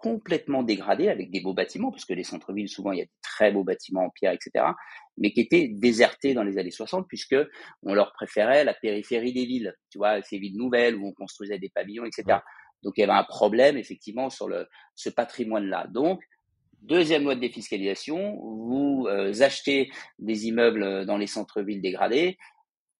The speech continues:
Speaker 1: vous avez une défiscalisation. Puis, fin des années quatre-vingts, la production de logements, jusqu'alors, était faite par des institutionnels. J'entends par là que les promoteurs construisaient des opérations immobilières,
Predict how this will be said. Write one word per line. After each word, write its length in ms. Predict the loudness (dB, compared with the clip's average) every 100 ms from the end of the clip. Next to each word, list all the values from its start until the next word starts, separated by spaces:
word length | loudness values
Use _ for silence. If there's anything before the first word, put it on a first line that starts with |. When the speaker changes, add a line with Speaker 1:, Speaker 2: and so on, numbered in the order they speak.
| -8
Speaker 1:
vous 240 | 2 6
avez 160 | 6 6
une 100 | 0
défiscalisation. 880 | -4 -6 -4 -2 0 -2 -4 -12 -20 _
Puis, 420 | -12 -6 -6 -8 _ _ _ _ _ _ _ _ _
fin 280 | -8 -2 0
des 180 | 0 0
années 220 | -2 -2
quatre-vingts, 580 | -4 -4 -6 -6 -8 -12 _ _ _ -4
la 140 | -4
production 560 | -2 -4 -4 -6 -6 -6
de 60 |
logements, 580 | -4 -4 -4 -2 -2 -4 _ _ _
jusqu'alors, 640 | -18 -14 -2 2 4 6 2
était 360 | 0 -2 -2 -4
faite 320 | -2 -2 0
par 140 | -2
des 200 | -2 -4
institutionnels. 840 | -4 -6 -10 -16 -12 -8 -6 -6 -10 _ _ _
J'entends 340 | -8 -6 -4 2
par 120 | 4
là 100 | 4
que 80 | 0
les 100 | -10
promoteurs 760 | -2 0 0 -2 0 0 -2 _ _ _
construisaient 500 | -6 -4 -6 -2 -2
des 140 | -2
opérations 440 | -6 -6 -8 -10 -14
immobilières, 520 | -10 0 4 4